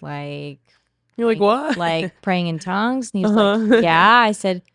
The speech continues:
Speaker 1: I'm open to it. I
Speaker 2: Mm-hmm.
Speaker 1: don't know much about it, but I'm open to
Speaker 2: That's
Speaker 1: it.
Speaker 2: awesome, though, that you
Speaker 1: Yeah.
Speaker 2: got, like, an open heart,
Speaker 1: And
Speaker 2: 'cause some people are like, <laughs>
Speaker 1: because I knew that was the more.
Speaker 2: Right.
Speaker 1: But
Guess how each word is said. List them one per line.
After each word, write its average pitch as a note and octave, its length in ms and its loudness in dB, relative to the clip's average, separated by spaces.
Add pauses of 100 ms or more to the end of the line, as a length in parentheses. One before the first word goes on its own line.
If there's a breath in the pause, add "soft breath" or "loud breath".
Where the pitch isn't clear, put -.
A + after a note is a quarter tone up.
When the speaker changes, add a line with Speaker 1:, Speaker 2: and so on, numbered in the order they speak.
(960)
Speaker 1:
I'm G4 180 -4
open F#4+ 380 -2
to F#3+ 220 0
it. G3 60 -2
I D4+ 180 0
Speaker 2:
Mm-hmm. A3 200 -2
Speaker 1:
don't G#3 200 -4
know G#3 140 -4
much G#3 260 -6
about G#3 360 -2
it, E4 360 -4
but F#3 280 -2 (380)
I'm F#3 160 -2
open C#4 320 -6
to A3 120 -4
Speaker 2:
That's G3 120 0
Speaker 1:
it. F#3+ 40 -2
Speaker 2:
awesome, B3 380 -2
though, G3+ 120 0
that F3 80 2
you G3 100 -2
Speaker 1:
Yeah. C4 160 6
Speaker 2:
got, B3 40 6
like, - 120 -2
an F#3+ 60 -2
open F#3 280 0
heart, A3 360 2
Speaker 1:
And A3+ 280 0
Speaker 2:
'cause - 100 -16
some F#3 120 -8
people F#3 240 -10
are D#3 80 -8
like, C#3+ 220 -6
<laughs> B3 100 -2
Speaker 1:
because C4+ 320 2
I C4+ 160 2
knew D#4+ 300 2
that A#3 220 2
was G#3 220 -4
the F#3+ 100 -4
more. F3+ 800 0
Speaker 2:
Right. F#3 460 2
Speaker 1:
But G#3 300 0